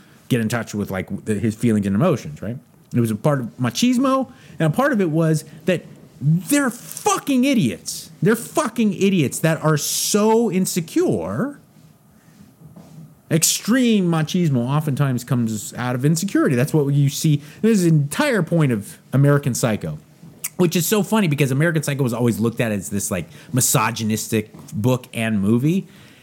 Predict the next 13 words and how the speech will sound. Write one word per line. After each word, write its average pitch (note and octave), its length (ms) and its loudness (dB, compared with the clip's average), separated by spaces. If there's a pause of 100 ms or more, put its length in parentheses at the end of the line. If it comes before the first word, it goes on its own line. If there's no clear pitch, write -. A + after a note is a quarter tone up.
(120)
It's - 400 0 (480)
the B2 320 4
most A3+ 480 2
scathing F3 520 0
indictment A#2+ 680 -2
of G2+ 540 -2
macho G2+ 800 -2
kind F#2+ 260 -4
of E2+ 120 -8
toxic - 380 -6
masculinity A2+ 640 -2
there A#2+ 220 2
is. - 420 -6